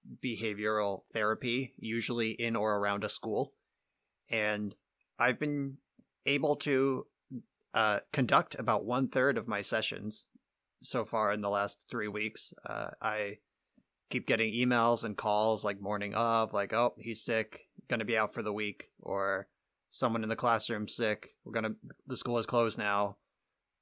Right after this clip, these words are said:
I had one call from the, the parking lot of an elementary school. I pulled in, turned off my car, was starting to, like, put my coat on,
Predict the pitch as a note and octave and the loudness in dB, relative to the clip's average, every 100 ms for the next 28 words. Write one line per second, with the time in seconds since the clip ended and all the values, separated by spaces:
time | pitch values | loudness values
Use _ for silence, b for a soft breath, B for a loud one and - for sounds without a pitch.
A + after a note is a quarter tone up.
0 | - A#2+ A#2+ A#2+ A#2 A#2 A2+ A#2 A2 A2 | 4 6 8 6 4 4 2 2 4 2
1 | G#2+ _ _ _ - C#3 D3+ C#3+ C3 A#2+ | 0 _ _ _ 2 4 6 8 10 8
2 | - _ _ _ C#3+ - C3 C3+ B2+ A2+ | 4 _ _ _ 2 6 6 8 6 6
3 | G#2 A2 A2+ A2 A2 A2 G#2+ G2 G2+ G2 | 6 2 4 4 2 -2 -4 -4 -2 0
4 | G#2+ - D3+ C3 A#2 A#2 A2+ _ - C3+ | 0 6 8 8 4 2 -2 _ 2 8
5 | B2+ A#2+ - G#2 - A2 G#2+ G2+ - C3 | 8 8 4 0 2 4 4 0 -4 -2
6 | B2+ C3+ B2 A#2 A2 B2 A2+ G#2+ - A#2 | 0 6 6 4 2 4 4 0 -6 -6
7 | - C#3+ B2+ B2+ B2+ A#2 A2 A2 | 2 2 2 2 2 4 4 0